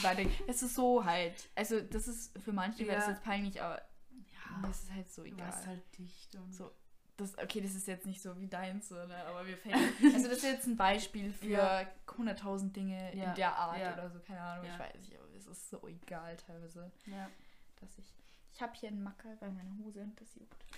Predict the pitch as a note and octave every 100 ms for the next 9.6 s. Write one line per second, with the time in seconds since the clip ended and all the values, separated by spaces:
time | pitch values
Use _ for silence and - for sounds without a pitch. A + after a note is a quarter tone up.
0 | - - A#3+ A3 F#3+ A3 B3 - B3 -
1 | - - - - - - - - - -
2 | - - - - - - - - - -
3 | - - - - - - - - - -
4 | - - F#4+ F#4+ F4 - A#3+ - - G#3
5 | - - - - C4+ C#4 - - - -
6 | - - F4+ D#4+ B3+ B3 B3 A#3+ B3 A#3+
7 | - - - - - - - - - -
8 | G3 - G3 F#3+ - F#3 F3+ F#3+ F#3+ -
9 | G3 G#3+ A3+ G#3+ C#4+